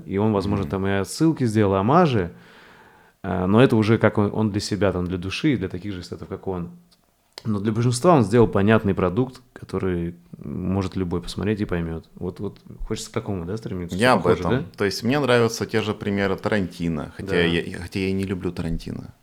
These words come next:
Speaker 2: Я вообще его терпеть не могу. Но его коммерческий успех мне понятен, и я его принимаю. То есть я хочу, чтобы было вот таких, как Тарантино, побольше.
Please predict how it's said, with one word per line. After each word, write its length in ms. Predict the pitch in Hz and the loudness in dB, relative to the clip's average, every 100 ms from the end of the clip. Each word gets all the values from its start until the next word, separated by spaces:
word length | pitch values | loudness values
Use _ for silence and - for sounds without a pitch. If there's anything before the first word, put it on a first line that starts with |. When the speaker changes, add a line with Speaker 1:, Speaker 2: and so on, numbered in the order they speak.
| _ - | _ -12
Speaker 2:
Я 100 | 82 | -10
вообще 340 | - - - | -8 -8 -8
его 60 | 78 | -8
терпеть 380 | - - - - | -10 -16 -18 -14
не 80 | - | -14
могу. 260 | - - _ - - - | -14 -18 _ -20 -20 -4
Но 120 | 104 | 2
его 160 | 104 98 | 2 2
коммерческий 680 | - 110 110 - 85 - - | 0 0 0 -4 -12 -10 -10
успех 540 | 78 - 127 160 - - - | -10 -6 -4 -4 -6 -14 -4
мне 340 | 80 95 113 | -2 0 -2
понятен, 720 | - 80 82 120 135 101 85 | -4 -4 0 -2 -2 -2 -2
и 140 | 67 73 73 71 71 | -4 -8 -8 -8 -6
я 120 | 76 | -2
его 120 | 90 87 | -2 -2
принимаю. 520 | 82 80 73 69 67 - | -4 -6 -6 -8 -12 -10
То 60 | 85 | -10
есть 160 | - | -6
я 60 | 92 | -6
хочу, 240 | 92 107 | -6 -8
чтобы 320 | - 92 85 | -8 -6 -6
было 240 | 87 95 87 | -2 0 0
вот 160 | 85 | -4
таких, 260 | - 85 87 | -8 -8 -10
как 160 | - - | -10 -8
Тарантино, 460 | 82 87 113 131 | -4 -4 -2 -4
побольше. 640 | - 80 76 71 - - | -4 -4 -4 -4 -10 -14